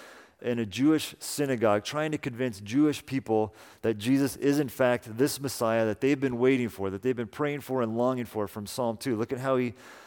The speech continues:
talks about it. "We bring you the good news that what God promised to the fathers, this he has fulfilled to us, their children, by raising Jesus. As also it is written in the second Psalm, 'You are my son, today I have begotten you.'"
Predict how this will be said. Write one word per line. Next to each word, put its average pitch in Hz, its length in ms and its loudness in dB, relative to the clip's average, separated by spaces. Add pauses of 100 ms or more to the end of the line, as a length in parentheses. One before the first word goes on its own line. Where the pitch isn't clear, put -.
(500)
talks 120 300 0
about 98 260 0
it. - 140 -8 (1200)
"We 139 140 6
bring 165 260 6
you 151 80 8
the 127 100 8
good 143 240 8
news 139 400 4
that 123 160 6
what 120 240 4
God 143 260 6
promised 151 440 2
to 139 80 0
the 120 80 2
fathers, 110 560 2
this 139 380 2
he 131 100 -4
has 135 200 2
fulfilled 143 500 2
to 123 200 -2
us, 131 260 2
their 123 240 0
children, 117 520 -6
by 107 180 0
raising 110 960 0 (420)
Jesus. 107 680 -6 (1700)
As 110 160 4
also 143 360 8
it 131 80 10
is 120 120 4
written 127 300 6
in 117 80 -2
the 113 80 -4
second 117 380 -2
Psalm, 120 320 -2
'You 123 180 -2
are 143 100 0
my 131 140 -4
son, 113 400 -2
today 113 400 -2
I 104 80 -6
have 110 300 -8
begotten 101 500 -4
you.'" 107 300 -6